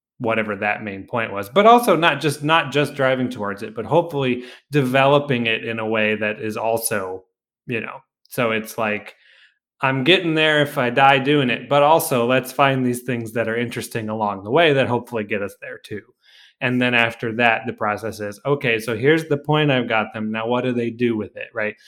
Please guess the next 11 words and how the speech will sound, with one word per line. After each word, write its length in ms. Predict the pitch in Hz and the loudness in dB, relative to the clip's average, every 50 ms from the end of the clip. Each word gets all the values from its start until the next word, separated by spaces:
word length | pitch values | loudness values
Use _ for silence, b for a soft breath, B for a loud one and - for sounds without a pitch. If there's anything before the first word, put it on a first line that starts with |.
| b b b | b b b
So 220 | - - 123 120 | -8 -4 -4 -4
what 420 | 117 113 113 117 123 135 135 127 | -4 -4 -2 0 2 2 4 2
are 140 | 127 127 123 | 2 0 0
some 260 | 127 - 123 117 110 | -2 -4 -8 -10 -10
practical 640 | 110 - 135 139 139 131 - - - - 127 120 120 | -8 -4 0 0 0 0 -4 -12 -12 -8 -6 -4 -2
applications, 880 | 117 113 113 - - 123 - - 131 127 123 123 123 110 104 104 104 127 | -2 -2 -4 -6 -8 -12 -8 -2 0 0 0 0 -2 -8 -10 -12 -10 -8
even 160 | 131 143 175 | -4 -2 -2
if 80 | 170 180 | -2 -2
it's 100 | 170 - | 0 0
only 220 | 175 160 156 147 | 0 2 2 0
one, 460 | 143 139 165 156 120 101 92 104 110 | 0 2 4 4 2 2 -2 -6 -12